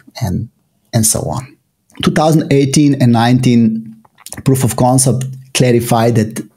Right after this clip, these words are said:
data ownership, retention, and communication immutability could be achieved by putting the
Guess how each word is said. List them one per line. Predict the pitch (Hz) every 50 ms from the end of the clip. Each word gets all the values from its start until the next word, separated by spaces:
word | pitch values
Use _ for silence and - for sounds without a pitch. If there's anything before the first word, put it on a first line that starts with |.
| -
data | 117 123 113 117 120 117 -
ownership, | 113 107 104 110 110 110 - - 113 -
retention, | - 104 - 101 107 107 - - 104
and | 107 110 107 107
communication | - - 110 110 107 - 113 113 110 - 113
immutability | 110 110 110 110 110 110 110 110 110 - 113 117 - - - - - - - - _ _ -
could | - 160 139
be | 127 135
achieved | 127 131 131 - 139 127 120 113
by | 113 110
putting | 110 110 127 127 127 127 113 107 - - - -
the | 123 107 107 107 107 107 104 107